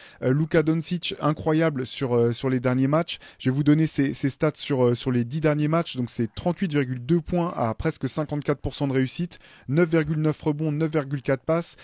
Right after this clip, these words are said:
une série de sept victoires de suite qui a propulsé Dallas à la quatrième place. En début d'année, on, surtout ap-, en début de saison, pardon, après le, bah, l'échec, euh, le, le fiasco, euh, Jalen Brunson, on se demandait un petit peu, euh,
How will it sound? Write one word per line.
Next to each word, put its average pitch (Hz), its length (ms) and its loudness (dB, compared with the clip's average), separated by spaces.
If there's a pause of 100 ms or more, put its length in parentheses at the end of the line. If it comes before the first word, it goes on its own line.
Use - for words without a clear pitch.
(160)
une 135 100 -2
série 151 340 -2
de 127 220 4
sept - 380 -2
victoires 147 380 0
de 147 100 0
suite - 240 -6
qui - 100 0
a 113 40 4
propulsé 143 540 -4
Dallas 135 340 2
à 127 60 2
la 117 100 2
quatrième 131 440 0
place. 175 340 0 (360)
En 139 100 0
début 156 240 0
d'année, 175 360 4
on, 151 120 0 (180)
surtout 143 320 -2
ap-, - 160 2
en 127 160 2
début 147 200 0
de 151 60 -10
saison, 165 260 4
pardon, 135 320 0
après 131 240 0
le, 113 200 2 (360)
bah, 113 100 4
l'échec, 139 480 0
euh, 113 300 2
le, 113 160 0
le 135 140 0
fiasco, 147 520 2
euh, 127 60 4
Jalen 135 260 0
Brunson, 139 440 0
on 127 60 0
se 113 80 -6
demandait 127 320 0
un 135 100 0
petit 131 180 -6
peu, - 140 -4
euh, 147 300 4